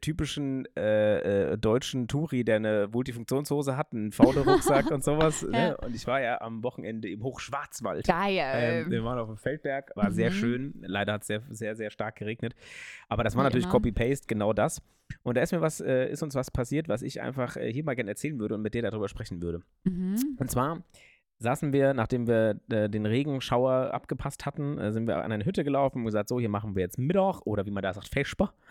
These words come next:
Speaker 2: Vesper?
Speaker 1: Ähm, und dann haben wir uns da niedergelassen, haben uns was zu essen bestellt und dann kam eine Rentnertruppe, die wir, ähm,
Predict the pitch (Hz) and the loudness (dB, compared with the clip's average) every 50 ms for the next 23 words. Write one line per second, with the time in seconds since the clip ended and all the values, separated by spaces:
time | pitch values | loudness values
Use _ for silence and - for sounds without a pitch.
0 | - - - 208 202 - - - 415 494 587 571 - - - - 131 123 123 123 | 2 2 4 4 4 0 0 0 0 0 0 -2 -8 -14 -2 0 2 2 4 4
1 | 123 120 123 123 123 123 - _ - 123 113 104 117 139 135 117 110 92 113 110 | 2 2 2 2 0 -2 -2 _ 2 2 2 4 2 2 4 4 4 2 2 2
2 | - 107 101 98 95 73 85 110 131 170 175 139 123 131 120 117 117 - - 120 | 2 4 4 6 4 4 2 2 2 4 4 4 4 4 2 2 2 2 0 -2
3 | 117 117 113 110 110 107 101 101 101 - 104 92 - - - 120 117 135 117 110 | -2 -2 0 0 -2 0 -2 -2 -2 -4 -4 -4 -4 -4 -4 -4 -4 -4 -4 -4
4 | - - 107 107 110 110 - - 107 101 98 - - _ - - - - - _ | -2 0 0 2 0 0 -2 -4 -8 -8 -8 -10 -14 _ -18 -18 -18 -18 -12 _
5 | - 107 107 - - 120 143 160 117 113 107 104 123 - - 156 151 - - 156 | -6 -4 -4 -2 0 0 0 0 0 -2 -2 -2 -2 -2 -2 -6 -6 -2 -2 -2
6 | 156 165 165 160 165 156 - 120 117 113 117 117 113 110 113 113 113 - - - | 0 2 2 2 2 0 0 -2 -4 -4 -2 -2 0 0 2 0 0 -2 -2 -2
7 | 107 101 101 104 101 101 101 98 | -2 0 0 0 -2 -2 -4 -4